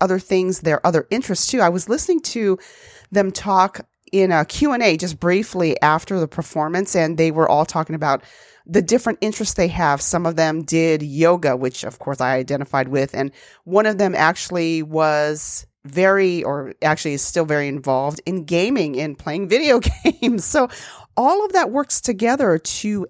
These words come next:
add to, ooh, the magic sauce, the wow factor. So you can find things that make you stand out, that make you unique. So give yourself some time mentally and physically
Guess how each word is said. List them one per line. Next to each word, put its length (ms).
add 460
to, 520
ooh, 280
the 80
magic 360
sauce, 500
the 120
wow 300
factor. 540
So 300
you 320
can 180
find 420
things 480
that 320
make 460
you 280
stand 360
out, 240
that 120
make 220
you 60
unique. 380
So 240
give 260
yourself 320
some 220
time 340
mentally 460
and 140
physically 640